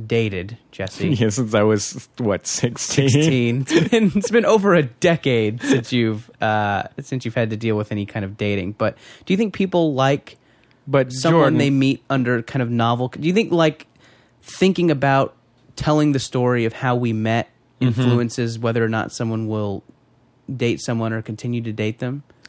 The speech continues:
Speaker 2: Like, be, like, does Teresa like me mostly because I dumped her best friend to go out with her?
Speaker 1: Yeah, exactly. Do you think, like,
Speaker 2: Yes.
Speaker 1: that's a, that's a great
Speaker 2: I think
Speaker 1: example.
Speaker 2: that's as good an explanation as any for why <laughs> Teresa likes me.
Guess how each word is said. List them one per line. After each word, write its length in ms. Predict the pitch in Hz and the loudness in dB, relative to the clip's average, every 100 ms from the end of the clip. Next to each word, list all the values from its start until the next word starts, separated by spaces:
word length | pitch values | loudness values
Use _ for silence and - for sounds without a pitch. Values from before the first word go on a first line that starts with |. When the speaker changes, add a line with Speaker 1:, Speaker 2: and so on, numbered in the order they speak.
| - | -6
Speaker 2:
Like, 560 | 143 147 147 - 135 | 2 4 4 2 -2
be, 140 | 120 156 | 0 0
like, 420 | 139 139 135 123 | 2 2 2 0
does 380 | 147 151 160 - | 2 4 2 -2
Teresa 560 | - 143 135 135 - | -2 0 2 2 2
like 400 | 120 110 110 107 | 2 4 2 0
me 160 | 120 110 | 0 2
mostly 540 | 107 113 117 - 120 | 4 4 2 0 0
because 500 | 107 107 - 104 101 | 0 -2 0 0 0
I 120 | 107 98 | -2 -2
dumped 320 | 104 98 - | -2 -4 -2
her 100 | 98 | -2
best 280 | 95 90 - | -2 -4 -4
friend 280 | 104 92 | -4 -2
to 80 | 92 | -4
go 180 | 90 87 | -4 -2
out 160 | 76 - | -2 -4
with 140 | 78 | -6
her? 120 | - - | -8 -2
Speaker 1:
Yeah, 300 | 196 214 127 | 2 2 2
exactly. 600 | 131 160 151 - 104 95 | 0 0 0 0 -6 -6
Do 140 | 127 | -4
you 80 | 127 | -2
think, 260 | 151 131 - | -2 -6 -2
like, 140 | 135 | 2
Speaker 2:
Yes. 240 | 120 160 - | 4 4 2
Speaker 1:
that's 120 | 147 | -2
a, 20 | |
that's 180 | 143 135 | -2 -2
a 40 | 127 | -2
great 180 | 135 117 | 0 0
Speaker 2:
I 60 | |
think 180 | 113 135 | 0 2
Speaker 1:
example. 220 | 135 180 | 2 2
Speaker 2:
that's 220 | 139 131 139 | 2 2 2
as 100 | 113 | 2
good 180 | 131 127 | 2 4
an 120 | 123 | 2
explanation 600 | 117 - 127 120 117 127 | 0 0 2 2 2 0
as 100 | 113 | 2
any 220 | 120 151 | 2 0
for 120 | 117 92 | 0 -2
why 140 | 87 | -2
<laughs> 20 | 92 | -2
Teresa 460 | 123 107 101 120 | 0 0 0 0
likes 400 | 117 113 101 - | 0 0 -2 -4
me. 260 | 147 151 - | 2 2 2